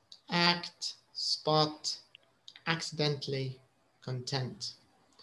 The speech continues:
So these are all the, all the blue words. Which of them has the meaning of satisfied?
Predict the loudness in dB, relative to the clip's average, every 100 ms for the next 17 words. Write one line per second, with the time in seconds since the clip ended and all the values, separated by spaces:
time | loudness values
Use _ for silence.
0 | -20 _ _ -16 -8 -4 -2 4 6 8
1 | 8 4 0 -6 2 4 6 4 0 2
2 | 6 8 8 6 4 4 4 2 2 0
3 | 0 -4 _ _ _ -20 -20 -20 _ -6
4 | -2 -2 -4 -4 -2 2 2 2 2 2
5 | 2 2 6 6 6 4 4 4 4 4
6 | 2 4 4 4 0 0 -2 -2